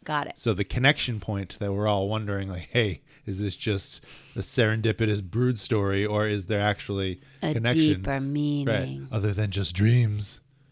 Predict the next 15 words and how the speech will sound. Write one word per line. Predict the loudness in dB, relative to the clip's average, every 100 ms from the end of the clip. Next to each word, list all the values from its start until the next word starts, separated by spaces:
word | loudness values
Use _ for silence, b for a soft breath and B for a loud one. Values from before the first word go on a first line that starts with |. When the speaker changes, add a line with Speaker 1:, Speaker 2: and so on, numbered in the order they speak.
| -8
Speaker 1:
Mm. | -4 -2 -2 -2 -2 -4 -8 -12 _ _ _ _ _ _ -4
Speaker 2:
Dreams | -2 0 2
are | 2
only | 2 2 -2
dreams. | -2 -2 -2 -8 -16 -20 -20 -20 -20 -20 -20 _ _ _ _ _
Speaker 1:
But | -6 -2
yeah, | 0 0
I'm | -2 0
ready | -2 -4 -6 -12 _
for | -10 -6
Wolverine. | -4 -6 -6 -8 -8 -10 -14 _ _
I'm | 2 2 0 -8 -12 _ _ _ _ _ _ _ _
ready | -16 -10 -4 0 -2 -4 -14 -20 -10
for | -8
Wolverine. | -6 -8 -10 -14 -16